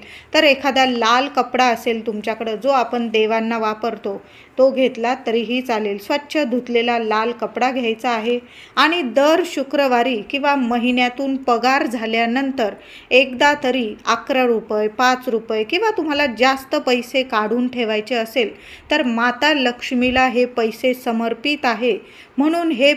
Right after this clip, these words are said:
पैसे आपल्या माता लक्ष्मीसाठी, आपल्या देवघरासाठी, देवांसाठी, हे पैसे आपल्या पैशातून, म्हणजे जे आपण कमवतो, कष्टाने कमवलेल्या पैशातून आपण देवांसाठी, आपल्या माता लक्ष्मीसाठी तुम्हाला जेवढे काढायचे ना,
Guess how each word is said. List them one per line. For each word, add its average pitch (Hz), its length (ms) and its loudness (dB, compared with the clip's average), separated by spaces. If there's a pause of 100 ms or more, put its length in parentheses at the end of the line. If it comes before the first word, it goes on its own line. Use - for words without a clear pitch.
पैसे 247 420 0
आपल्या 247 380 2
माता 220 400 0
लक्ष्मीसाठी, 233 840 -4
आपल्या 220 380 -2
देवघरासाठी, 233 1080 2
देवांसाठी, 247 800 2 (480)
हे 349 120 6
पैसे 285 440 2
आपल्या 254 540 4
पैशातून, 254 680 -2
म्हणजे 254 460 -2
जे 226 220 0
आपण 247 400 2
कमवतो, 247 640 0 (120)
कष्टाने 247 560 -2
कमवलेल्या 226 720 0
पैशातून 233 680 -4 (420)
आपण 269 340 2
देवांसाठी, 254 800 2
आपल्या 214 320 0
माता 226 360 -2
लक्ष्मीसाठी 233 840 -4
तुम्हाला 254 420 0
जेवढे 233 440 2
काढायचे 240 440 0
ना, 240 180 -2